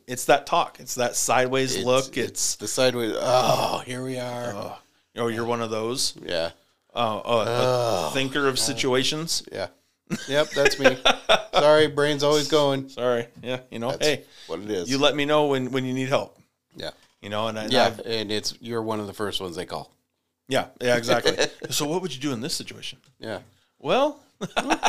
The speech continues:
Speaker 1: let me,
Speaker 2: you,
Speaker 1: let
Speaker 2: are
Speaker 1: me
Speaker 2: you
Speaker 1: go through
Speaker 2: being
Speaker 1: my
Speaker 2: serious?
Speaker 1: notes.
Speaker 2: Or are you wanting to be, you know, I'm, I'm a big note taker. I know
Speaker 1: Yeah,
Speaker 2: you know
Speaker 1: I, I
Speaker 2: that.
Speaker 1: see your notebook. What else, what else do you got in that thing?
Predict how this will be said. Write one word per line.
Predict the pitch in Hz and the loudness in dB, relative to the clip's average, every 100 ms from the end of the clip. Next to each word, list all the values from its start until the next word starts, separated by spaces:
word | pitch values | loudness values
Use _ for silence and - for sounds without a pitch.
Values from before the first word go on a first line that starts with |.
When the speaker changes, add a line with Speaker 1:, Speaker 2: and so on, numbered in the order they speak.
| - - - - - - - | 0 -4 -4 -8 -8 -18 -4
Speaker 1:
let | - | 0
me, | 214 | 2
Speaker 2:
you, | 240 | 2
Speaker 1:
let | 262 | 2
Speaker 2:
are | 123 | 4
Speaker 1:
me | |
Speaker 2:
you | 247 | 6
Speaker 1:
go | |
through | 180 | 6
Speaker 2:
being | 143 | 6
Speaker 1:
my | 185 | 6
Speaker 2:
serious? | 190 185 262 | 8 6 4
Speaker 1:
notes. | 277 | 2
Speaker 2:
Or | 127 | 2
are | |
you | 120 123 | 0 0
wanting | 127 135 135 | 2 2 2
to | 120 | -2
be, | 123 120 - _ _ _ _ | -4 -6 -8 _ _ _ _
you | - 104 | -6 -2
know, | 95 - 113 | -2 -4 -6
I'm, | 110 117 - | -4 -4 -2
I'm | 107 117 | -2 -2
a | |
big | 107 120 113 | -2 -2 0
note | 117 113 | -2 -2
taker. | - 98 104 104 - - | -4 -4 -4 -6 -8 -6
I | |
know | 123 | 2
Speaker 1:
Yeah, | 160 110 | 4 4
Speaker 2:
you | 110 | 2
know | |
Speaker 1:
I, | 143 | 2
I | 151 | 4
Speaker 2:
that. | 143 | 4
Speaker 1:
see | - 202 | 4 4
your | 202 135 | 6 6
notebook. | 131 120 143 | 6 6 6
What | 147 156 | 8 8
else, | 170 139 | 6 6
what | 147 | 6
else | 185 185 | 6 4
do | 180 | 2
you | 170 | 6
got | 196 | 6
in | 160 | 4
that | 120 - | -2 -2
thing? | 107 | -6